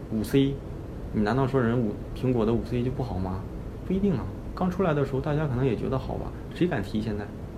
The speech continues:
不是因为卖得不好吗？卖得不好的东西没有什么价值，在我看来就是这样的。除非你做的是建筑设计，建筑设计有的时候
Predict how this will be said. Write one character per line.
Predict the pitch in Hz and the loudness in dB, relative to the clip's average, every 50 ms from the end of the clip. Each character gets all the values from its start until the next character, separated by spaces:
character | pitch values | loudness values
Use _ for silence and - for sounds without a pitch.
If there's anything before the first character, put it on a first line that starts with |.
| - - - - - - - - | -10 -10 -10 -8 -10 -10 -6 -2
不 | - 233 | 0 2
是 | 233 269 | 4 6
因 | 269 262 | 6 8
为 | 233 | 8
卖 | 226 233 226 | 8 8 8
得 | 196 185 | 6 6
不 | 180 185 | 4 2
好 | 170 - - | 0 0 0
吗？ | - 127 147 - - - - | 0 0 -2 -4 -6 -4 0
卖 | 202 196 | 0 0
得 | 185 | 2
不 | 185 - 180 | 2 2 2
好 | 151 135 | 4 4
的 | 131 139 | 2 4
东 | 156 156 | 2 2
西 | 143 143 135 | 2 4 4
没 | 120 117 147 | 4 4 2
有 | 170 156 | 0 0
什 | - 113 | -2 -2
么 | 107 104 | -4 -4
价 | 107 113 110 - | -4 -6 -6 -6
值， | - - - - - - - - - - - - - - - - - - - - | -6 -8 -8 -8 -8 -10 -10 -10 -10 -10 -8 -8 -8 -8 -8 -8 -10 -10 -10 -4
在 | - 160 | 0 0
我 | 123 104 | 0 0
看 | - - 113 | 0 -2 -2
来 | 107 98 | -2 -2
就 | 92 104 | -4 -4
是 | 101 | -4
这 | 101 104 | -4 -6
样 | - | -6
的。 | - - - - - - - - - - - - - - - - - - - - - - - - | -6 -8 -8 -8 -8 -8 -8 -10 -10 -10 -10 -10 -10 -10 -10 -10 -10 -10 -10 -10 -10 -10 -10 -8
除 | - - 143 | -4 -2 2
非 | 143 185 | 4 6
你 | 190 156 113 | 6 6 4
做 | 104 - 139 131 | 4 6 6 6
的 | 117 110 | 4 4
是 | - 123 | 2 0
建 | 110 - 139 113 101 | 0 2 2 2 2
筑 | - 95 | 0 -2
设 | - - | -4 -4
计， | - - - - - - | -4 -4 -6 -8 -6 -4
建 | - 156 131 | -2 -2 0
筑 | 117 117 | -2 0
设 | 110 127 120 | 0 -2 -2
计 | 110 110 110 | 0 0 0
有 | 107 98 | 2 2
的 | 98 113 | 2 0
时 | 113 - | 0 -2
候 | 110 104 110 107 104 | -2 -2 0 -2 -2